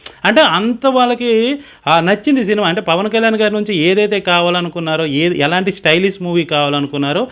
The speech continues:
అలాంటి స్టైలిష్గా ఉన్న మాఫియా సినిమా కాబట్టి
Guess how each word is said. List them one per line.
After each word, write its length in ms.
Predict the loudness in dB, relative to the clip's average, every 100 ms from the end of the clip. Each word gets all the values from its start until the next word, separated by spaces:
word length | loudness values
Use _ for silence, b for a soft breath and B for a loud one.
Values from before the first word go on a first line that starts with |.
| B B 0
అలాంటి 580 | 2 2 2 0 0
స్టైలిష్గా 640 | -4 -2 0 2 0 -2 -2
ఉన్న 140 | 0
మాఫియా 460 | 0 2 2 0 -2
సినిమా 340 | -2 -2 -2
కాబట్టి 560 | -2 -2 -2 -2 -4